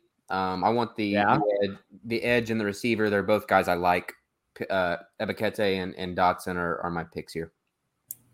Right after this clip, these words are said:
Speaker 2: I like it. I think, I think I'd probably agree, Talon. Are you thinking another way?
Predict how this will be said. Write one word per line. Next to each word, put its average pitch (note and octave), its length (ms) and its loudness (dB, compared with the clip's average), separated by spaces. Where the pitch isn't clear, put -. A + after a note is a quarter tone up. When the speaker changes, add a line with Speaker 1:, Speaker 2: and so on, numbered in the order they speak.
Speaker 2:
I F#2+ 80 -6
like G#2+ 260 0
it. G2 120 -2
I G2+ 100 0
think, B2 180 -2
I A#2+ 140 4
think D#3 240 2
I'd C#3 140 4
probably C3+ 280 10
agree, B2 260 4
Talon. A2 320 2
Are G#2+ 100 2
you A2+ 100 2
thinking A#2 260 -2
another A#2 240 2
way? C3+ 240 4